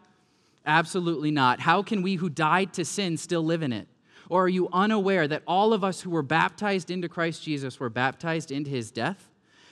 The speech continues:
Therefore, we were buried with him in, by baptism into death, in order that just as Christ was raised from the dead by the glory of the Father, so we too may walk in a new way of life. For if we have been joined with him in the likeness of his death,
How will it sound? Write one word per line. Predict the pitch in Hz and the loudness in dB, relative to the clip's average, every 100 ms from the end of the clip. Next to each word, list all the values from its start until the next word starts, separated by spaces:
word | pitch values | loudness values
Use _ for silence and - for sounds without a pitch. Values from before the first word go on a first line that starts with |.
| _ - | _ 0
Therefore, | 160 196 208 180 | 2 2 0 0
we | 165 | 2
were | 147 | 0
buried | 131 156 190 185 | 0 2 2 0
with | 165 | -4
him | 170 | -2
in, | 156 139 | -4 0
by | 139 170 | 2 2
baptism | 165 147 - 143 127 127 | 2 -2 -2 -6 -4 -4
into | 139 156 151 | -4 -6 -6
death, | 127 107 98 117 | -4 -4 -6 -12
in | 113 | -10
order | 123 147 139 | -8 -4 -2
that | 117 110 | -4 -4
just | - 151 185 180 | -4 -4 -6 -8
as | 175 | -8
Christ | - - 139 110 - | -8 -4 -2 -2 -6
was | 117 107 | -10 -10
raised | 104 110 127 135 | -8 -4 -4 -6
from | 156 139 | -6 -6
the | 139 | -4
dead | 113 104 | -4 -6
by | 104 110 | -6 -8
the | 107 | -8
glory | 113 110 113 | -10 -8 -6
of | 127 135 | -6 -10
the | |
Father, | 127 113 104 104 101 - _ - | -8 -6 -6 -8 -12 -16 _ -20
so | - - 175 160 | -16 -4 0 2
we | 139 180 180 | 2 0 -2
too | - 185 151 | -4 -2 0
may | 147 147 | 0 0
walk | 143 131 - | 2 2 0
in | 127 | -4
a | 117 | -2
new | 120 127 | -2 -2
way | 123 117 | -2 -2
of | 107 | -4
life. | 107 101 101 _ _ _ _ _ _ | -6 -8 -10 _ _ _ _ _ _
For | - 156 | -4 2
if | 143 139 | 2 0
we | 151 190 | -2 0
have | 196 156 | 0 0
been | 147 | -2
joined | 127 135 147 190 190 | -2 -2 -2 -2 -2
with | 196 175 | -2 -2
him | 160 143 | -2 0
in | 135 | 0
the | 123 | -2
likeness | 117 127 165 185 180 - | 0 0 0 -6 -8 -6
of | 160 | -6
his | 156 135 | -6 -8
death, | - 123 107 - | -4 -2 -4 -8